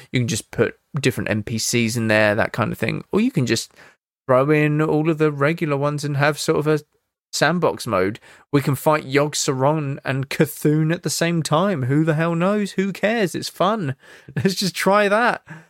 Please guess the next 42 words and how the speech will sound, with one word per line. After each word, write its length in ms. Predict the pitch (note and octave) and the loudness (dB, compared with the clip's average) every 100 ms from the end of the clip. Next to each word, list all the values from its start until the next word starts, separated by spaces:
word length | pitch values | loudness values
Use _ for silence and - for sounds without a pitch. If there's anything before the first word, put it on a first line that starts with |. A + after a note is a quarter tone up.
| _ _ | _ _
That'll 160 | G3 A#3 | 0 2
be 140 | F#3+ | -2
good 260 | - D3 C3 | 0 0 2
fun. 440 | - D3 G#3+ A#3 - - - - _ - | 2 2 2 -6 -12 -20 -20 -20 _ -8
Like, 420 | F3 F#3+ F#3 - _ _ _ _ _ _ _ _ _ | 0 0 0 -8 _ _ _ _ _ _ _ _ _
yeah, 380 | C#3+ A#2 F#2+ C#3+ | -2 0 0 -4
there, 220 | E3+ E3 | 0 0
there's 240 | F3 F#3+ F#3 | 2 2 2
a 60 | |
lot 180 | F3+ G#3+ | 2 0
of 80 | G3+ | 0
stuff 220 | G3+ F#3+ | -2 -4
that 120 | D#2+ | -2
they 120 | D#3 | -2
can 180 | D3 C#3+ | -2 -2
do. 320 | C#3 D#3+ G#3 - _ _ _ - | 0 0 -2 -8 _ _ _ 0
And 220 | D#3 D3 | 0 0
from 280 | - F3 E3+ | -2 -2 2
the, 420 | E3 D#3+ D#3 - _ _ | 2 4 2 -2 _ _
from 180 | - D3+ | -4 -4
seeing 380 | C3+ F#3+ F#3+ F#3+ | -2 -2 -2 0
Heroic 440 | D#3 D#3 D3+ D#3 | 2 2 2 0
Plus 240 | - D3 - | -2 -2 -2
come 160 | D3+ | -2
out, 300 | D#3 F3+ A3 _ - _ _ _ _ _ _ | 0 -2 -4 _ -20 _ _ _ _ _ _
I 120 | C#3 | 0
think 200 | C3+ D3 | 0 0
that's 220 | C3+ A#2 - | 0 0 0
the 120 | C3+ | 0
route 240 | C3 C3 | 0 -2
that 120 | C3 | -2
they'll 140 | A#2+ A2+ | -2 0
go 260 | A2+ G#2+ | 2 0
down. 320 | A2 G2 G2+ A2 | 2 0 2 0
They'll 100 | B2+ | 2
make 300 | B2+ B2 C#3 | 2 2 0
it 80 | |
into 240 | C3 A2 B2 | -4 -2 -2
a 60 | |
more 200 | A#2 A#2 | 0 0
sandboxy 800 | A2+ - A2+ A2 A2 A2 - A2+ | -2 -2 0 0 0 -2 -2 -6
mode 380 | A2+ G#2 A2 A2 | -2 0 0 -2